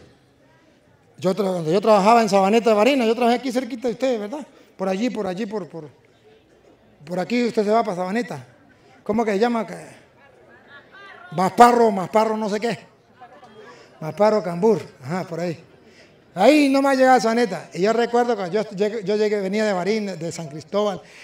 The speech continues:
llegué a Barinas, me mandaron primero a la Carramuca y después me mandaron para allá y llegué allá. Los pastores evangélicos iban a predicarle a los curas en la parroquia, a la casa cural.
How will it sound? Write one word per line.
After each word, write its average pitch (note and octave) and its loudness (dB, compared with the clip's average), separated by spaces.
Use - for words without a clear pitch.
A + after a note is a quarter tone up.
llegué D#3+ 2
a G3 4
Barinas, G#3 0
me F#3 -4
mandaron F3 -2
primero G3+ -2
a F#3+ -2
la F3 -6
Carramuca F3 -4
y F3 -6
después E3 -2
me G3 -6
mandaron F3+ -6
para D#3 -10
allá F#3+ -6
y D#3 -6
llegué D#3 -4
allá. F#3 -6
Los A3 6
pastores C#4+ 8
evangélicos D#4 4
iban D4+ 4
a B3+ 2
predicarle C4 2
a A3 -4
los A3 -2
curas C4 -2
en G#3 -6
la G#3 -4
parroquia, F#3+ -6
a D#3+ -8
la E3+ -4
casa A3 -4
cural. G3 -8